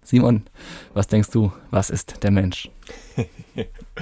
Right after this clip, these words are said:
Speaker 2: Äh, sehr offen gestellte Frage. Jetzt könnte ich vielseitig antworten. Ähm, aus einer theologischen Perspektive könnte man zum Beispiel sagen, dass ich mich als Mensch von anderen Wesen unterscheide,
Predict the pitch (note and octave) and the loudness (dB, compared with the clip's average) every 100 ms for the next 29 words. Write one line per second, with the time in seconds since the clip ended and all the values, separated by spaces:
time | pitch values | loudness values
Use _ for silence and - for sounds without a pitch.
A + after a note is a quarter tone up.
0 | F3 - - - - G#2+ G2+ F#2+ B2 D#3 | -14 -14 -18 -18 -6 -4 -2 2 2 4
1 | F3+ C3 - A#2 A2 - G#2+ F3 B2+ G#2+ | 0 -2 -2 -4 -4 -10 -6 -2 -2 -2
2 | G#2 - - B2 - - F3 C3 - - | -4 -6 -6 -6 -6 -6 -2 0 0 0
3 | - - G#2 G2 A#2+ E3 - - - - | -2 -2 -4 -4 -4 -6 -12 -20 -20 -20
4 | - A2 G#2+ A2 A#2 - - - - - | -6 0 2 2 0 -4 -18 -20 -20 -20
5 | - - - - C3 A#2+ G#2+ - A#2 G#2 | -20 -20 -10 -6 0 0 0 0 0 2
6 | A2 D#3 G3+ - D#3+ E3+ E3 - D3 - | 0 0 -2 -2 -4 -4 -4 -4 -6 -6
7 | D3 D3 D#3 C#3+ C#3 - - - - B2+ | -8 -4 0 0 0 -4 -10 -8 -2 -2
8 | D#3 D3 C#3 C3+ C3+ B2 - B2 A2+ A2 | -2 -4 -2 -2 -2 -2 -4 -6 -4 -2
9 | B2 A#2+ A2 - - A#2+ A2+ - G#2+ - | 0 0 -4 -4 -4 -2 -2 -4 -6 -4
10 | - G2+ G2 C3 F3 - B2 A2 C3 B2 | -2 0 2 0 -2 -4 -2 -2 -2 -2
11 | A2+ G#2+ A2 A2+ G#2+ A#2 G#2+ G2+ F#2+ - | -2 -2 -4 -4 -4 -6 -6 -2 -2 0
12 | C#3+ | -2